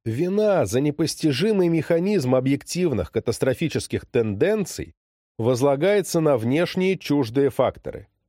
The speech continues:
Внешний чуждый фактор — это евреи. И горе в том, что это чувство не лишено истинности. Ибо когда процесс превосходит меру, лучшие, продолжая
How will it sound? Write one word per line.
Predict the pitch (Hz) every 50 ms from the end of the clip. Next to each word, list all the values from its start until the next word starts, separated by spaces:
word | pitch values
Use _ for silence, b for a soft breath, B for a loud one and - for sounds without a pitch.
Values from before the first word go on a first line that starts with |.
| _ _ _ _ _ _ _ _ _ -
Внешний | 104 95 120 160 202 247 269 233 - - 135 107 95 87 _ _ _ _ _ _
чуждый | _ - 180 196 156 101 85 85 87 85 76 - _ -
фактор — | 180 220 247 - - - 87 73 - - _ _ _ _ _ _ _ _ _ _ _ _ _ _ _ -
это | 123 107 - 127
евреи. | 117 117 143 165 233 247 220 120 78 71 - _ _ _ _ _ _ _ _ _ _ _ _ _ _ _ _ _ -
И | 131 131
горе | 123 120 139 156 156 143
в | -
том, | - 170 180 170 135
что | - - - 135 135 135 135 131 - _ _ _ _ _ _ _ -
это | 143 135 - 139
чувство | - - 175 185 170 - 160 156
не | 143 143 139
лишено | 135 139 123 - - 135 131 131 127 -
истинности. | 143 160 175 175 - - - - 92 80 71 - - - - - - - _ _ _ _ _ _ _ _ _ _ _ _ _ _ _ _ _ _ _ -
Ибо | - 151 151 131
когда | - 151 127 131 156 147
процесс | - - 135 - - 165 151 - -
превосходит | - 120 120 123 117 - - 139 113 101 - 107
меру, | 110 117 120 135 175 208 - b b b b b b
лучшие, | 113 113 120 139 143 139 - - 185 196 226 233
продолжая | - - 131 117 107 110 107 98 95 120 123 120 113 107 95 b